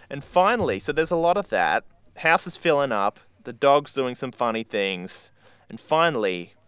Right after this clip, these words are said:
Adam, uh, Adam's wife has been calling the groom's mother to see if, uh, you know, try and feel it out whether or not that, uh, the mother and father can be sat at the same table if they're still getting along okay.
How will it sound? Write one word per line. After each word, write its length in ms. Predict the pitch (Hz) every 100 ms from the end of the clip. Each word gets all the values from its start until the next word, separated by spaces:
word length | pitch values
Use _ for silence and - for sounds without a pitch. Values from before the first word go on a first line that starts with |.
| -
Adam, 480 | 107 120 120 110 107
uh, 360 | 101 95 90 -
Adam's 320 | 135 143 127
wife 340 | 113 113 120
has 100 | 127
been 160 | 113 101
calling 300 | 98 101 98
the 60 | 95
groom's 440 | 98 104 101 -
mother 400 | 92 82 95 185 _ _ _
to 60 | -
see 200 | - 107
if, 220 | 98 -
uh, 260 | 101 87 82
you 100 | 131
know, 160 | 117 101
try 260 | - 160
and 120 | 139 -
feel 240 | 143 127
it 100 | 113
out 300 | 107 113 120
whether 200 | 123 110
or 60 | 107
not 220 | 107 -
that, 340 | 110 95 - - - _ -
uh, 160 | - 92
the 100 | 92
mother 320 | 107 110 107
and 100 | 107
father 300 | - 107 107
can 160 | 110 107
be 100 | 101
sat 240 | - 104
at 80 | 95
the 80 | -
same 300 | - 104 101
table 400 | - 95 87 123
if 120 | 110
they're 180 | 104 90
still 320 | - 113 92
getting 280 | 98 92 98
along 400 | 90 95 95 98
okay. 480 | 90 85 - 76 80